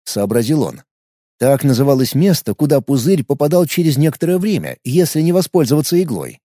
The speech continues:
Восприятие показало, что за стенками пузыря находятся какие-то потоки, новые направления. Это только снаружи червь казался прямой линией,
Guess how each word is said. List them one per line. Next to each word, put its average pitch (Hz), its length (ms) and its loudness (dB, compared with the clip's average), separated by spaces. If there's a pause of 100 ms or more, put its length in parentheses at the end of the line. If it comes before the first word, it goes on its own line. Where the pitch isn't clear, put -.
(480)
Восприятие 117 680 -2
показало, 110 540 -2
что 143 240 -4
за 127 140 0
стенками 135 500 0
пузыря 127 420 0
находятся 143 640 0
какие-то 170 480 -2
потоки, 180 600 -4 (120)
новые 139 400 0
направления. 160 680 -2 (420)
Это 156 240 0
только 180 300 0
снаружи 175 600 2
червь 190 400 -2
казался 151 540 0
прямой 175 320 0
линией, 123 480 -4